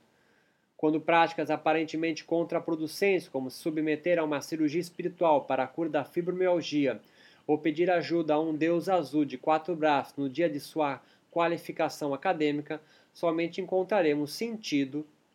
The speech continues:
nisso, pensando o conhecer religioso como mantenedor do nosso bem-estar,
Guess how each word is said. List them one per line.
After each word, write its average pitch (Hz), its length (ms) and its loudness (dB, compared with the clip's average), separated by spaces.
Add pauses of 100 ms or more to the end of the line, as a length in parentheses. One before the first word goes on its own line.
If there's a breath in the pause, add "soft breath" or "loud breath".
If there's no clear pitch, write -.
(200)
nisso, 131 680 -4 (380 soft breath)
pensando 170 540 -2
o - 20 -6
conhecer 151 440 -2
religioso 139 640 -2
como 127 180 -4
mantenedor 139 580 -2
do 123 100 -8
nosso 120 280 -8
bem-estar, 120 640 -6